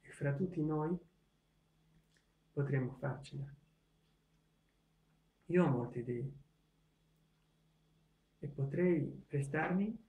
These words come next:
se voi mi chiamaste, una volta fondato il movimento, a venire come segretario generale, segretario nazionale.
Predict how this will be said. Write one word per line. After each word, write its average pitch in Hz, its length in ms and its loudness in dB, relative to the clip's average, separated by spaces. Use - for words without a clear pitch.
se 135 180 -4
voi 143 200 2
mi 131 140 -2
chiamaste, 127 680 -4
una 139 240 2
volta 135 300 0
fondato 131 460 -4
il 113 60 -4
movimento, 131 760 -4
a 143 100 -2
venire 175 360 4
come 143 420 2
segretario 135 600 0
generale, 123 540 -4
segretario 117 640 -8
nazionale. 120 680 -10